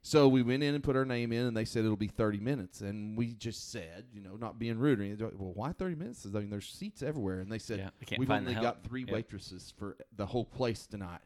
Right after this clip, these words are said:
Speaker 2: Yep.
Speaker 1: Only three showed up. Now, they had more than three, but only three showed up.
Speaker 2: Right.
Speaker 1: So the struggle is real for those people right now.
Speaker 2: Oh,
Speaker 1: Um,
Speaker 2: yeah.
Speaker 1: and, and here in Destin, where this destination place, most people that, the,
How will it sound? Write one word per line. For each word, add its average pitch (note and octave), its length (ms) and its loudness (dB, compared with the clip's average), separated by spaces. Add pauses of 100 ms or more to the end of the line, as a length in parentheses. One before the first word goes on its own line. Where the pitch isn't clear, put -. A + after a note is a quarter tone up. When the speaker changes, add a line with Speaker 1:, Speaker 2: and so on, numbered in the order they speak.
(240)
Speaker 2:
Yep. G#2+ 120 -10
Speaker 1:
Only D#3+ 220 6
three E3 220 6
showed A#2+ 280 6
up. A#2+ 220 4
Now, A2 100 -6
they A2 100 -2
had D3+ 220 2
more G2+ 100 -4
than F#2 100 -6
three, G#2 200 -2
but G2 120 -2
only G#2+ 220 -2
three A#2 240 0
showed G2 280 0
up. B2 240 0
Speaker 2:
Right. G2 200 0 (400)
Speaker 1:
So A2+ 540 12 (580)
the C#3 180 10
struggle D3 580 8
is A2 200 2
real B2 360 8
for G2 160 -4
those F2+ 200 -6
people F#2+ 280 -2
right F2+ 220 -4
now. F#2 240 -8 (200)
Speaker 2:
Oh, A2+ 180 2
Speaker 1:
Um, G#2+ 60 4
Speaker 2:
yeah. A2+ 180 0 (920)
Speaker 1:
and, E3 200 4
and D#3 600 -2
here E3+ 220 8
in C#3 100 2
Destin, C#3+ 440 6
where A#2 120 6
this A2 280 0
destination A#2+ 680 2
place, C3 480 2 (580)
most C#3+ 560 6
people A2+ 380 2
that, A2 280 0 (100)
the, C3 160 6